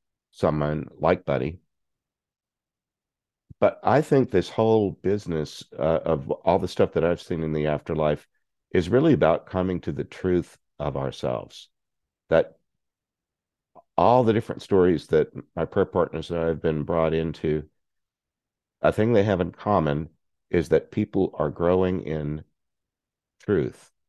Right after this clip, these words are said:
often truth about their own story and about their own personhood. That was one of the most gratifying things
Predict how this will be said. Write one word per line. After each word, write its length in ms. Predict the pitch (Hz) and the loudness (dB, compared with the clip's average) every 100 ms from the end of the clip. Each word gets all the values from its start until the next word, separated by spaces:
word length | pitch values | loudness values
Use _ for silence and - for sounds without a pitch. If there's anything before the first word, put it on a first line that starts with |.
| _ _ _ - | _ _ _ -2
often 500 | 78 80 87 85 - | 0 2 0 -2 -6
truth 380 | - 95 87 - | -4 -2 -2 -6
about 420 | - 73 76 73 - | -8 0 2 0 0
their 220 | 73 - | -4 -2
own 320 | 80 85 82 | -2 -2 -6
story 480 | - - 85 85 87 | -6 0 2 2 0
and 100 | 78 | -2
about 300 | 80 78 71 | -2 -4 -4
their 180 | 78 76 | -4 -4
own 440 | 82 82 82 80 _ _ _ | -4 -6 -6 -10 _ _ _
personhood. 640 | - 110 - 73 65 62 - _ _ _ _ _ _ _ _ _ 98 | -4 -4 -4 -8 -8 -10 -14 _ _ _ _ _ _ _ _ _ 0
That 200 | 107 113 | 2 2
was 160 | 123 | 0
one 200 | 87 107 | 4 4
of 60 | 117 | 6
the 60 | |
most 240 | 82 82 - | 4 0 2
gratifying 640 | 82 80 90 78 73 73 | 2 2 2 -2 -2 -2
things 400 | 69 80 78 78 | -4 -4 -4 -6